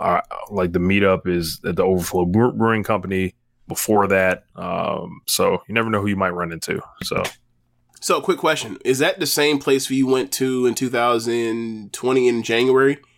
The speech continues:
Speaker 1: I don't believe it is the same, um, uh, meetup place that we did it
Speaker 2: Okay.
Speaker 1: at.
Speaker 2: Okay.
Speaker 1: I would have to check on the name of that one.
Speaker 2: Okay.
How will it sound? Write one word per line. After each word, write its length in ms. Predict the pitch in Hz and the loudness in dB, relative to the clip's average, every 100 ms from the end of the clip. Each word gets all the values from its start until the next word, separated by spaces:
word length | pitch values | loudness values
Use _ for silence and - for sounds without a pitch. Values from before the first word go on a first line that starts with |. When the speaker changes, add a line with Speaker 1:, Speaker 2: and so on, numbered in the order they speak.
| _ _ - | _ _ -6
Speaker 1:
I 200 | 104 113 | 0 2
don't 340 | 117 139 - | 2 0 2
believe 420 | 110 104 107 107 | 2 4 6 6
it 120 | 98 95 | 4 2
is 140 | 87 | 0
the 100 | 90 | -2
same, 720 | - - 98 101 98 92 90 87 - - - | -2 0 2 2 2 2 0 -4 -12 -12 -4
um, 800 | 92 87 85 85 87 87 - - - _ _ _ _ - - - | 0 2 0 0 -4 -8 -12 -14 -18 _ _ _ _ -8 -8 -4
uh, 680 | 104 - - - - - - - - | -2 -2 -2 -4 -6 -8 -12 -18 -10
meetup 440 | 113 110 107 117 - | -2 2 4 2 0
place 380 | 120 135 135 - | 2 2 0 -2
that 220 | 117 123 | 2 2
we 80 | 127 | 2
did 200 | 127 139 | 4 4
it 60 | |
Speaker 2:
Okay. 160 | 143 - - | 2 -4 0
Speaker 1:
at. 220 | 139 139 _ _ _ _ - - _ - | 0 0 _ _ _ _ -20 -20 _ -2
Speaker 2:
Okay. 100 | 95 | 2
Speaker 1:
I 40 | |
would 120 | 95 | 2
have 140 | 92 90 | 2 -2
to 100 | 87 | -4
check 340 | - 95 85 | -2 -2 -4
on 180 | 92 87 | -6 -4
the 60 | 87 | -2
name 260 | 85 82 | -2 -2
of 100 | 80 | 0
that 220 | 82 78 | -2 -2
one. 280 | - 85 - - _ _ 330 | -4 -10 -14 -18 _ _ -4
Speaker 2:
Okay. 180 | - | -4